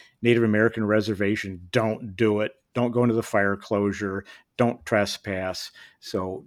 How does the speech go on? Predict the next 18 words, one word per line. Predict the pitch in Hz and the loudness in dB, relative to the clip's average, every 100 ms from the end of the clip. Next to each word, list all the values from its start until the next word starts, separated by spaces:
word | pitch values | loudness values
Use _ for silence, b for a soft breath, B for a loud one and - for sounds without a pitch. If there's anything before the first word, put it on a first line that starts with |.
| - | 0
don't | 135 127 | 2 2
go | 123 120 113 | 0 0 2
into | 113 113 | 0 -2
official | 101 - 107 104 | -2 -4 -4 -4
closures. | 101 - 104 104 95 95 98 95 90 - _ _ | -6 -2 0 0 -4 -8 -8 -10 -16 -20 _ _
You | - 98 | -20 -18
know, | |
if | 98 | -10
you're | 113 | -6
gonna | 107 98 | -4 -4
harm | 107 104 98 | -4 -4 -4
the | 95 | -6
environment, | 90 101 95 95 98 - - | -8 -8 -8 -8 -12 -8 -4
don't | 110 131 - _ _ | -2 -2 -6 _ _
for | - 107 | -4 0
any | 110 120 95 - _ - _ _ 123 | 2 0 -2 -8 _ -20 _ _ -8
reason | 110 98 - - | -8 -8 -6 2
ever | 123 107 95 | 2 2 -4